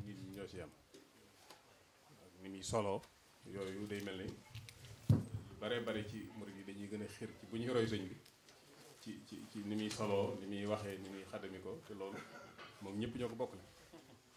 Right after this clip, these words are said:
Benn nooy bu xorom nga wax naa sëñ Saliou, ñu gis ñu bari dañ koy roy ci attaaya ju woyof ji. Te naafile yeeg yeneen yëpp nekk ci yoo xam ne mën na ci tere.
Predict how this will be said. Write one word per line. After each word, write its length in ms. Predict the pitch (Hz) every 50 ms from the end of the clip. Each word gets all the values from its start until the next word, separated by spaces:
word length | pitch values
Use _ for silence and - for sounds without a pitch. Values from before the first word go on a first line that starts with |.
| - - - - - - - - - 101
Benn 140 | 101 95 98
nooy 160 | 95 95 92
bu 80 | 95 101
xorom 180 | - 107 101 101
nga 140 | 113 107 104
wax 100 | 101 98
naa 120 | 95 95 92
sëñ 200 | - 95 92 92
Saliou, 260 | 98 98 90 87 87
ñu 560 | 87 82 78 80 - - 87 87 92 92 90 -
gis 200 | 95 92 - - - - - - - - - - -
ñu 80 | 104 101
bari 160 | 101 101 98
dañ 120 | 101 101 101
koy 160 | 104 101 98
roy 140 | 98 95 92
ci 80 | - -
attaaya 320 | - - - 101 95 90
ju 80 | 87 87
woyof 220 | 90 90 92 85 -
ji. 100 | - - - - - - - - - - - - - - - - - - - - - -
Te 80 | 101 98
naafile 420 | 95 101 104 98 98 101 95 95
yeeg 240 | 95 95 98 101 101 98
yeneen 240 | 98 98 95 90 90
yëpp 180 | 107 110 - 107
nekk 160 | 107 101 - -
ci 80 | - 101
yoo 80 | 98 92
xam 160 | 95 92 98
ne 60 | 101
mën 80 | 101 92
na 60 | 87
ci 100 | 90 104
tere. 240 | - 92 92 -